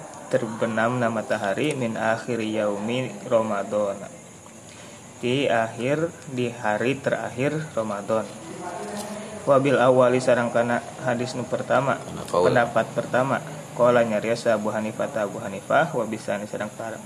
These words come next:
Speaker 1: nah pendapat
Speaker 2: Hmm.
Speaker 1: nu kadua, qala nyarios
Speaker 2: Betul, betul.
Speaker 1: Asyafi'i. Ya, emang iya.
Speaker 2: Oke,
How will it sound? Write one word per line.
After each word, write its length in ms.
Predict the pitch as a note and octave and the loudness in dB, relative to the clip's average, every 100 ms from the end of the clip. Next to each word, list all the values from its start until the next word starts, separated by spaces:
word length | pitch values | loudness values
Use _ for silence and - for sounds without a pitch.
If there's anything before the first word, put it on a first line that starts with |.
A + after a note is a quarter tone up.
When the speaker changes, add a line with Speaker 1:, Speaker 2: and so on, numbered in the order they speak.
| - B2 | -14 -4
Speaker 1:
nah 140 | A#2+ | -2
pendapat 400 | A#2 A2 G#2+ F2+ | -2 -4 -4 -4
Speaker 2:
Hmm. 100 | F2+ | -4
Speaker 1:
nu 80 | E2+ | -4
kadua, 460 | G#2 D#2+ G2+ C#3+ - - - | -4 -2 2 2 2 -6 -8
qala 300 | - G#2+ G#2+ | -4 -2 -2
nyarios 320 | G#2+ G#2 A2 | -2 -2 -2
Speaker 2:
Betul, 140 | D#2 E2+ | -2 -4
betul. 160 | - - | -2 -4
Speaker 1:
Asyafi'i. 260 | - G2 - - - - - - - - - - - - - A2 | -6 -10 -12 -14 -16 -18 -18 -18 -18 -16 -16 -18 -20 -20 -16 -8
Ya, 220 | G#2+ F#2+ | -6 -4
emang 200 | F#2+ F#2+ | -6 -8
iya. 180 | A2 G#2 - - - - - - - - - - - - | -8 -10 -12 -18 -20 -20 -20 -18 -18 -18 -18 -18 -16 -14
Speaker 2:
Oke, 260 | - G2 | 0 4